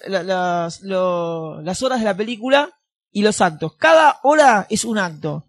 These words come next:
El primero, eh, es el peor, es una mala versión de, te lo resumo así nomás,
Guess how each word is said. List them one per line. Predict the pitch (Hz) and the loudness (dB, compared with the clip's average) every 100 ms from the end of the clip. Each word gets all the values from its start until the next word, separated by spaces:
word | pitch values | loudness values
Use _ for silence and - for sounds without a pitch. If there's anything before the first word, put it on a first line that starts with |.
| - | -8
El | - 208 | -4 -2
primero, | 254 294 359 330 226 180 _ _ - | -2 -2 4 6 6 2 _ _ -4
eh, | 196 196 190 185 - - | 0 0 0 -2 -4 -4
es | 220 - | -4 -2
el | 214 | -2
peor, | 180 202 175 151 | 4 6 6 2
es | 185 - | -4 -6
una | 240 233 | -4 -2
mala | 240 269 262 | 2 6 6
versión | 254 233 277 302 302 196 | 4 2 2 2 0 2
de, | 202 196 185 185 180 | 4 6 4 2 0
te | 190 | -2
lo | 196 | -2
resumo | 190 196 240 | -2 -4 -4
así | 226 226 | -6 -4
nomás, | 226 247 233 - _ | 0 0 0 -4 _